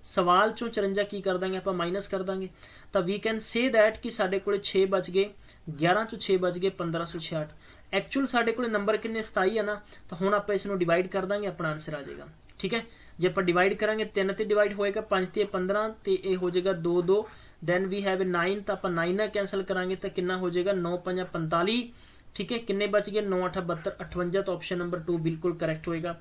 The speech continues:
I hope ਤੁਹਾਨੂੰ ਸਮਝ ਆਇਆ ਹੋਏਗਾ ਸਵਾਲ, ਅੱਛੇ ਲੈਵਲ ਦਾ ਸਵਾਲ ਸੀਗਾ। ਔਰ ਜਿੰਨੇ ਵੀ ਤੁਸੀਂ ਸੈਸ਼ਨ ਪਾਰਟੀਕੂਲਰ ਕਰ ਰਹੇ ਹੋ, ਇਸ ਸੈਸ਼ਨ 'ਚ ਖੂਬਸੂਰਤ ਸਵਾਲ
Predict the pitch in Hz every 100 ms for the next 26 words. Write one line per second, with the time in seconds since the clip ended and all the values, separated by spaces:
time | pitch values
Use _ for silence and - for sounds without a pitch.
0 | - - - 180 202 208 240 240 247 240
1 | 240 220 240 240 190 196 196 190 185 196
2 | 185 170 180 - - - - 226 - 302
3 | 269 254 254 247 240 226 226 226 220 262
4 | - - - - 190 170 185 214 226 240
5 | 226 226 220 202 233 220 202 214 220 220
6 | 214 190 190 196 202 208 202 202 185 214
7 | 202 208 190 175 214 220 202 190